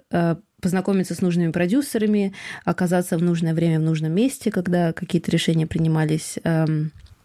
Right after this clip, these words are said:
э, и как раз-таки коротмет-, короткометражки — это был хороший способ показать то, что я могу делать, э, и благодаря этим короткометражкам многие проекты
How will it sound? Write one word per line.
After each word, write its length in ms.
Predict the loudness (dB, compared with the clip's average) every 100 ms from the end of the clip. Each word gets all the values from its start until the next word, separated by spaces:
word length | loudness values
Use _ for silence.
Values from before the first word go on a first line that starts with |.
| _ _ _ -20 -14 -4
э, 320 | 0 2 0 -4 -4
и 340 | 0 2 0 -2 -10 -4
как 100 | 0
раз-таки 260 | 0 0 0
коротмет-, 340 | 2 0 -2
короткометражки — 920 | -6 -4 -2 0 0 0 0 0 -4
это 100 | -2
был 160 | 0 0
хороший 400 | 0 0 0 -2
способ 460 | 0 0 2 -2 0
показать 560 | -2 -2 0 0 0
то, 80 | -2
что 180 | -4 -2
я 100 | 0
могу 240 | 0 0
делать, 560 | 0 0 2 0 -4 -14 -12 -8 -8 -8 -2
э, 600 | 0 2 2 2 0 0
и 560 | 0 2 2 2 2 0
благодаря 460 | 0 0 2 2 0
этим 180 | 0 -2
короткометражкам 920 | -2 0 0 2 0 0 0 0 -2 -2
многие 400 | 0 2 0 -2
проекты 640 | 0 0 0 -2 0 -2